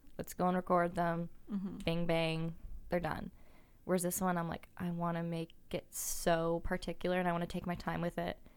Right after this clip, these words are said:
Speaker 1: which is something I feel like I didn't do with Let Yourself Go. I was just,
Speaker 2: Yeah.
Speaker 1: I didn't have the patience again. I just kinda wanted to put it out into the world. So I'm being very meticulous this time round. And I'm, I'm liking it.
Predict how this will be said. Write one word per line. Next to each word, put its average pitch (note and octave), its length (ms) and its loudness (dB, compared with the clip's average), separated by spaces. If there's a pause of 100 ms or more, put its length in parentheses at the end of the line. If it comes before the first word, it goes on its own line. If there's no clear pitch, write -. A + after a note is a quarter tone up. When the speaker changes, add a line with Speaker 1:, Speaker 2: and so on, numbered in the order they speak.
(320)
Speaker 1:
which F#3 120 0
is F3 80 -2
something F3+ 240 2
I F3 60 4
feel F3 180 2
like F3 100 4
I F#3 60 0
didn't F3+ 220 0
do F#3 120 2
with F#3 120 0
Let F#3+ 120 -2
Yourself F#3+ 300 -2
Go. G3 400 0
I F#3 60 -2
was F3+ 120 -2
just, F3+ 180 -2
Speaker 2:
Yeah. G#3+ 160 -6 (300)
Speaker 1:
I F3+ 80 4
didn't F3 140 2
have F3 160 4
the F3+ 60 2
patience F#3+ 600 4
again. G#3 380 6
I A3 80 6
just F#3+ 160 -2
kinda F3+ 220 2
wanted E3 300 0 (200)
to - 100 -4
put G3+ 160 4
it F3 60 4
out F3 140 4
into F3 220 -2
the E3+ 80 4
world. F3 300 4 (420)
So - 100 -2
I'm F3 60 2
being E3+ 180 2
very E3 240 4
meticulous F3+ 580 -2
this - 160 -4
time G3 240 0
round. G3+ 320 2 (960)
And E3+ 680 0 (1500)
I'm, E3+ 560 2 (840)
I'm F3+ 100 2
liking F3 380 2
it. A3 180 0